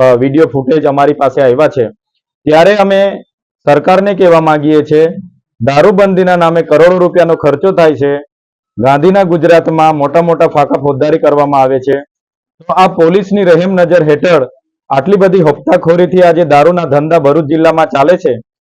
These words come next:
એના હપ્તા મને લાગે છે કે ઉચ્ચ સ્તરીય પોલીસ અધિકારીઓને તો જતા જ હશે,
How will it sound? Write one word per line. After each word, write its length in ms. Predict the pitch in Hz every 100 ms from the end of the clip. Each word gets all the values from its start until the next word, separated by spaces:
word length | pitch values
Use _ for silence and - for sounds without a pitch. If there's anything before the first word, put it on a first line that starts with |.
| _ _ _
એના 200 | 156 196
હપ્તા 340 | 175 170 - 202
મને 220 | 196 202
લાગે 300 | 185 175 196
છે 160 | 202 196
કે 220 | 196 185 147 - _ _ _ 185
ઉચ્ચ 200 | 208 214
સ્તરીય 300 | 214 202 202
પોલીસ 360 | 180 180 190
અધિકારીઓને 640 | 170 185 196 190 202 202 196
તો 160 | 202
જતા 300 | 175 165 233
જ 60 | 202
હશે, 260 | 185 147